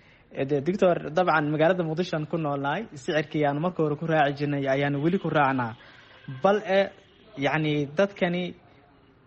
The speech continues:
baahi uma qabaan, yacni, wadayaasha ayaan ka hadlayaa, gaadiidka baahi uma qabaan inay sicirka kordhiyaan. Li'anna haaf ka mid a magaalada way ka nasanayaan oo iyaga bis ayaa shaqaynaya. Dadkii loo shaqaynayana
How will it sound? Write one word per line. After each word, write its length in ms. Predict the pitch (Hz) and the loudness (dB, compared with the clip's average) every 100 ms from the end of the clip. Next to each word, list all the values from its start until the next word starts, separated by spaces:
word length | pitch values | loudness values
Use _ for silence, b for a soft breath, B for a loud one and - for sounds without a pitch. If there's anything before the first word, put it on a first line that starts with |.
| _ - | _ -12
baahi 340 | 135 165 196 | 2 4 4
uma 220 | 214 185 175 | 0 0 0
qabaan, 360 | 160 160 147 123 120 | 2 2 2 -2 -8
yacni, 240 | 127 127 143 | -4 -2 0
wadayaasha 440 | 143 151 180 185 | 0 4 2 4
ayaan 180 | 151 147 | 0 0
ka 80 | 160 | 0
hadlayaa, 340 | 160 151 147 139 | 0 2 0 0
gaadiidka 400 | 143 160 160 143 | 0 0 -2 -8
baahi 320 | 135 147 156 | 0 0 2
uma 200 | 202 175 156 | 0 -4 -4
qabaan 300 | 160 156 165 | 0 0 0
inay 160 | 160 | -4
sicirka 360 | 143 170 147 147 | -6 -6 -6 -6
kordhiyaan. 500 | 143 135 139 143 123 120 b b b - | -8 -8 -6 -6 -6 -10 b b b -4
Li'anna 360 | 135 175 180 165 | 2 2 2 -2
haaf 280 | 170 180 | 0 -2
ka 80 | - | -2
mid 160 | 170 165 | -2 0
a 60 | |
magaalada 440 | 151 143 147 165 160 | 0 0 2 2 2
way 120 | 143 | -2
ka 100 | 143 165 | -2 -4
nasanayaan 560 | 147 170 156 151 180 190 b b b | -2 -4 -2 -2 -4 -10 b b b
oo 100 | 156 | -4
iyaga 300 | 147 170 170 | 0 2 2
bis 180 | 156 196 | -2 -4
ayaa 240 | - 160 147 | -4 -2 -2
shaqaynaya. 640 | - 151 151 143 135 151 262 B B B B - | -4 -2 -2 0 -2 -2 -4 B B B B -6
Dadkii 440 | 143 233 - - 160 | 0 0 0 0 4
loo 140 | 180 | 4
shaqaynayana 800 | 196 185 170 180 160 160 160 147 | 2 -2 0 2 2 2 0 -2